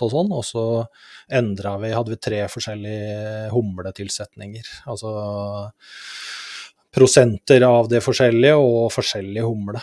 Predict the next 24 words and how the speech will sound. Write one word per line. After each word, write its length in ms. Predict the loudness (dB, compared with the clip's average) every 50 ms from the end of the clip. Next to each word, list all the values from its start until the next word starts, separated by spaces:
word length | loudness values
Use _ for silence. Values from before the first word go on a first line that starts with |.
| -12 -14 -18 -18 -16 -12 -10
Og 100 | -8 -6
så 140 | -4 -2 -2 -2 -2 -2 -2 0 2
landet 440 | 2 2 2 2 -2 -4 -6 -6
vi 60 | -8 -8
på 160 | -6 -6 -6 -6
en. 280 | -6 -10 -12 -14 -16 -18 -20 _ _ _
Så, 200 | -8 -6 -4 -2 -2 -2 -4 -4 -4 0
så 160 | 0 2 4 6
ølkittet 720 | 6 4 4 2 -2 -8 _ -10 -6 -6 -6 _ _ -2 0
er 280 | 0 2 0 0 0 -2 -2 -2 -4
en 100 | -4 -4
av 100 | -4 0
de, 140 | 0 0 0 0 0 0 -2
eh, 1400 | -4 -8 _ _ _ _ _ -12 -10 -8 -8 -8 -8 -8 -8 -10 -10 -10 -10 -10 -8 -8 -8 -10 -10 -10 -12 -14 -10
to 140 | -8 -6 -4 -2 -2
andre 380 | -2 -4 -4 -6 -6 -6 -6
som 180 | -6 -8 -10 -10
ikke, 420 | -12 -14 -14 -16 _ -10 -8 -6 -6 -6 -6 -6 -6 -6 -8 -8 -10 -10 -12 -14 -16 -18 _ _ _ _ -16
som 160 | -14 -12 -12
ikke 200 | -10 -10 -6 -4
valgte 400 | -2 -2 -2 -2 -4 -10 -12 -10
da 80 | -10 -10
for 140 | -12 -12 -14
Infernal. 480 | -16 -16 -16 -16 -18 -18 -20 -20 -20